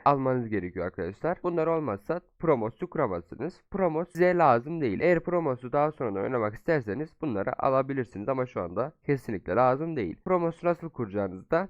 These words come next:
bundan önceki videolarda bahsetmiştim. Onu da i butonuna koydum, izleyebilirsiniz. Daha sonra arkadaşlar Tracker S M P'nin sitesine gidiyoruz. Tracker S M P nokta com. Ben size lazım olan bu linkleri açıklamaya ve yorumlara yazacağım arkadaşlar. O linklerden buralara gelebilirsiniz. Burada gördüğünüz gibi download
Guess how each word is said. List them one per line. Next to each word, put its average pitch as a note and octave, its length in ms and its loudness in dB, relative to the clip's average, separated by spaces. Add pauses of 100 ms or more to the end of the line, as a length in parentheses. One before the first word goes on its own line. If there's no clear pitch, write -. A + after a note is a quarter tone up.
bundan E3+ 200 4
önceki A2+ 340 2
videolarda G#2 680 -2
bahsetmiştim. C#3+ 840 0
Onu D3+ 200 2
da D3 260 2
i D#3 200 0
butonuna G2+ 340 -6
koydum, B2+ 400 -4
izleyebilirsiniz. A#2 960 -4
Daha G#3+ 180 6
sonra D3+ 280 -2
arkadaşlar D3+ 580 -2
Tracker E3+ 440 -2
S D#3 160 -2
M B2+ 60 -4
P'nin D3+ 180 -2
sitesine D3+ 400 -2
gidiyoruz. F#2+ 420 -6
Tracker C#3+ 300 0
S G#2+ 140 -4
M E2+ 60 -8
P F2 100 -10
nokta E2+ 340 -10
com. D#3+ 240 -4
Ben F3 240 4
size F#3 220 2
lazım E3+ 360 6
olan A2+ 280 2
bu D#3+ 140 -2
linkleri C3+ 520 0
açıklamaya D#3+ 680 0
ve D3 80 2
yorumlara B2+ 640 0
yazacağım B2 440 4
arkadaşlar. F2+ 600 -4
O D#3+ 140 6
linklerden A2 540 0
buralara C#3 360 0
gelebilirsiniz. D#3 840 -2
Burada F#3+ 280 4
gördüğünüz E3+ 500 0
gibi G#2 160 -4
download D3 400 2